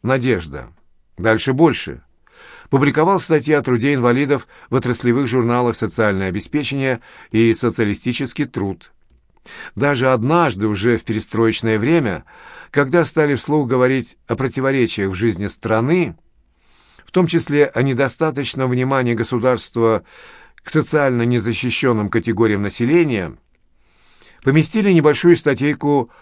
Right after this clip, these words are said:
в главном рупоре страны «Правде». К концу девяностых, началу двухтысячных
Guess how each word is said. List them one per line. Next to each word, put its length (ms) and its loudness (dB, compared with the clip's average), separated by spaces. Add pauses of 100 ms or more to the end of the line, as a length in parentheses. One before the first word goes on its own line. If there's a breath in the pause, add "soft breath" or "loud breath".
(140 soft breath)
в 100 0
главном 480 2
рупоре 300 0
страны 480 -2
«Правде». 680 -2 (1300 loud breath)
К 40 -10
концу 280 4
девяностых, 680 6
началу 520 4
двухтысячных 1040 0